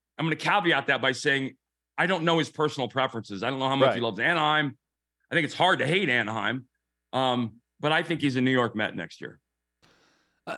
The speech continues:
Speaker 3: your former team, the Phillies, I, I feel like is a team that's figuring it out. Th-, they're in the second wild card spot right now, and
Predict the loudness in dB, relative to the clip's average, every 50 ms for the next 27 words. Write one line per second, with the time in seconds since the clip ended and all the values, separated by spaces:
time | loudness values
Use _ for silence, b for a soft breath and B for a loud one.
0 | -10 -12 -12 -12 -10 -6 0 2 2 2 2 2 2 2 2 2 0 0 0 0
1 | 0 0 0 -2 -6 -6 0 0 0 2 0 -2 -4 -6 -6 -8 -8 -8 -10 _
2 | _ _ _ -6 -6 -4 0 0 -2 0 4 4 4 4 4 0 -2 -4 -6 -6
3 | -4 -2 0 0 0 -2 -6 -6 -2 0 0 0 0 0 -2 -2 -2 -4 -4 -6
4 | -8 -12 _ _ _ -6 -2 -2 -2 0 2 0 2 2 0 0 0 0 0 0
5 | 0 0 -2 -2 -2 0 0 2 0 0 -2 -2 -2 0 0 -2 -4 -6 -2 0
6 | 0 0 0 -2 -4 -8 _ _ -6 -2 0 0 0 0 0 -2 -2 -2 -2 -2
7 | -2 -4 -4 -6 -8 b b b b b b b b b -2 0 2 2 2 0
8 | -2 -6